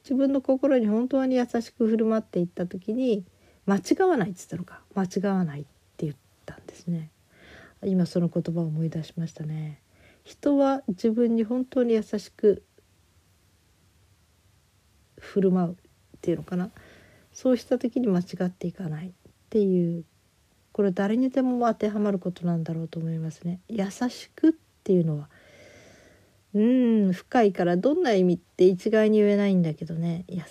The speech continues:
しく振る舞った時に間違わない。うん。そうなんでしょうね、優しくね。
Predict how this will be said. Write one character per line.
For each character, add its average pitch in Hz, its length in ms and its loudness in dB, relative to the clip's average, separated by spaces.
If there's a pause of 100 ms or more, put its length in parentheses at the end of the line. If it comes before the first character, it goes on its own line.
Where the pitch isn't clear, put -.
(120)
し - 160 -20
く - 140 -20 (1600)
振 - 160 -6
る 180 60 0
舞 175 140 2
っ - 80 -10
た - 100 -20
時 175 220 -6
に 202 60 2
間 180 100 0
違 160 40 -8 (220)
わ 170 60 -2
な 160 120 -8
い。 151 40 -18 (1800)
う - 20 -2
ん。 147 400 -6 (3250)
そ - 400 -6
う 147 1300 -10
な 160 160 0
ん 147 200 -6
で 143 120 -10
し - 160 -10
ょ 180 60 0
う - 20 2
ね、 170 640 0
優 165 140 -4
し - 360 -20
く - 220 -14
ね。 190 280 -4